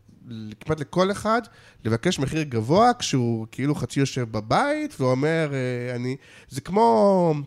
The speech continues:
ב-, בשווקים כזה, כמו שוק, את מכירה שאם כאילו אתה, אתה לא באמת רוצה את החולצה,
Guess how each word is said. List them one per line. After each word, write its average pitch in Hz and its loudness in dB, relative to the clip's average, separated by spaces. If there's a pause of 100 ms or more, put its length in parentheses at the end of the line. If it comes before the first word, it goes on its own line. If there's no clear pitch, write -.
(560)
ב-, 110 -8
בשווקים 120 -2
כזה, 202 -2
כמו 113 0
שוק, - -6
את 113 -10
מכירה 135 -2
שאם 160 0
כאילו 175 0
אתה, 110 -2 (400)
אתה - -6
לא 131 6
באמת 190 2
רוצה 175 -2
את - -4
החולצה, 185 0